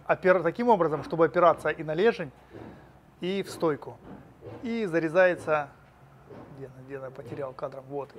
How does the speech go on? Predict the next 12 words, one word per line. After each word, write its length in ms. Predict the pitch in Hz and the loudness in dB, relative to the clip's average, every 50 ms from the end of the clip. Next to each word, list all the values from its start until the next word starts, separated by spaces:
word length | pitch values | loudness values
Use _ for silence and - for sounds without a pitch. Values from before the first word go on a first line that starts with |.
| - | -12
и 40 | 180 | -6
зарезается 600 | 156 170 175 165 160 156 196 196 190 180 - 147 | -4 0 0 0 4 6 6 6 6 4 0 -6
на 80 | 156 151 | -12 -10
стропильную. 500 | - - 156 147 - 151 131 131 131 120 | -6 -6 -6 -6 -6 -8 -12 -12 -14 -14
Сейчас 200 | - 143 - - | -14 -12 -8 -6
я 60 | 147 | -4
вылезу, 260 | 165 165 151 135 139 | -4 -2 -4 -4 -6
покажу. 360 | 135 135 - 143 131 127 127 - - - - - - - - - _ - | -8 -8 -8 -8 -8 -8 -10 -14 -18 -20 -20 -20 -20 -20 -20 -20 _ -8
Для 100 | 143 151 | -6 -4
чего 240 | 147 - 202 226 220 | -2 2 4 6 6
это 140 | 208 202 185 | 6 4 2
делается? 540 | 175 175 160 143 127 127 127 - 143 - | 0 0 0 0 -2 -6 -8 -12 -14 -14